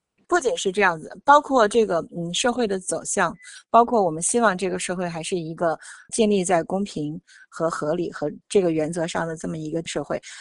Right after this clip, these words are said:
我们中国人来这边也是因为看重这个东西嘛，对吧？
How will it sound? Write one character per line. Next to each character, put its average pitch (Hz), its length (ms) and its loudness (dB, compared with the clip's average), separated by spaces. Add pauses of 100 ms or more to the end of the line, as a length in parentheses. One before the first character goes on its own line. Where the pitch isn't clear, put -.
我 - 100 -2
们 185 80 0
中 285 140 0
国 311 100 0
人 294 120 4
来 180 160 2
这 196 100 -4
边 190 160 -4
也 - 80 -6
是 - 140 -8
因 214 100 -2
为 208 80 -4
看 185 220 -8
重 170 160 -10
这 170 120 -8
个 - 80 -10
东 277 160 -10
西 - 140 -14
嘛， - 100 -20 (600)
对 175 100 -4
吧？ - 140 -8